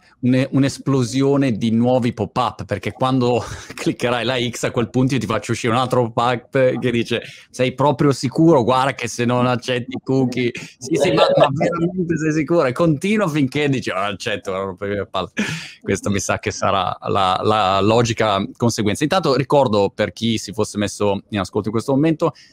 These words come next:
stiamo, eh, realizzando questo speciale con Printful, printful punto com slash monti, se vuoi, eh, testare direttamente, mm, il, questo servizio di, di print on demand, e stiamo approfondendo il tema legale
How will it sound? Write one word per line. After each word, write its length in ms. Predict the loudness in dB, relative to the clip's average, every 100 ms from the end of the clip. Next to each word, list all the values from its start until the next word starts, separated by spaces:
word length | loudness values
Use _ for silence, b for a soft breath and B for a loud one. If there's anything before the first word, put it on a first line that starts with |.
| -20
stiamo, 840 | -8 -4 -2 0 2 2 0 0
eh, 40 |
realizzando 440 | -2 -2 -2 -2 0
questo 220 | -2 -4
speciale 320 | -6 -6 -4
con 160 | -2 -2
Printful, 400 | 0 0 0 -4
printful 480 | 0 0 0 0 -2
punto 260 | 0 0 0
com 180 | 0 0
slash 340 | 0 -4 0
monti, 460 | 2 2 2 -2 -4
se 140 | -2
vuoi, 260 | 0 0 -4 B B B
eh, 160 | -6 -4
testare 440 | -6 -6 -4 -2
direttamente, 800 | 0 -2 -2 -2 -2 -2 -2 -2
mm, 440 | -2 -2 -4 -6 -6
il, 160 | -8 -6
questo 640 | -6 -2 2 2 4 2
servizio 440 | 0 0 0 0
di, 240 | -2 -2 -2
di 80 | -2
print 240 | -2 0
on 80 | 2
demand, 440 | 2 2 2 2 0
e 160 | -2
stiamo 220 | -2 -2
approfondendo 580 | -2 -2 -2 -2 -2 -4
il 140 | -6 -8
tema 260 | -6 -8 -6
legale 560 | -6 -2 -4 -2 -4